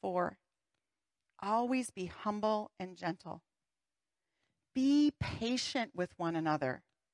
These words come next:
making allowances for each other's faults because of your love.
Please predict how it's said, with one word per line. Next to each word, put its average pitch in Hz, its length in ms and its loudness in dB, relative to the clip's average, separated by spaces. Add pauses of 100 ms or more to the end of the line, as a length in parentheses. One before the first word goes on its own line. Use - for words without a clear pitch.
(680)
making 226 800 2
allowances 214 760 -2
for - 140 -12
each - 180 -10
other's 202 360 -8
faults - 420 -4 (800)
because 208 720 -2
of 208 160 -8
your 202 160 -8
love. 170 400 -4